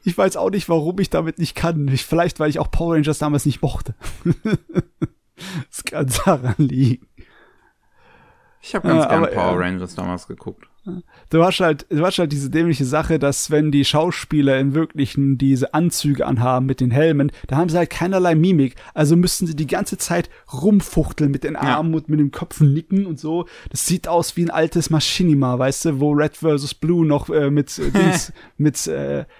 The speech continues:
Speaker 1: Halo gemacht hat. Und das ist dann teilweise so dämlich, das ist nicht ernst zu nehmen für mich. Das ist halt auch schwer. Wie kannst du dann mit so einer Figur, wo du komplett kein Gesicht oder ganz gar nichts siehst, irgendwie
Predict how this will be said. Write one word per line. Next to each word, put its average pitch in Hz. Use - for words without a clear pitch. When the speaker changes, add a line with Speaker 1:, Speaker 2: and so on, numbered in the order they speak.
Speaker 1:
Halo 156
gemacht 135
hat. 156
Und 190
das -
ist 175
dann 160
teilweise 151
so 165
dämlich, 180
das 160
ist -
nicht 175
ernst 175
zu 143
nehmen 139
für 139
mich. 143
Das 135
ist -
halt 156
auch 156
schwer. 139
Wie 139
kannst -
du 156
dann 147
mit 151
so 151
einer 147
Figur, 156
wo 156
du 151
komplett 151
kein 147
Gesicht 143
oder 139
ganz 143
gar 151
nichts 151
siehst, 151
irgendwie 143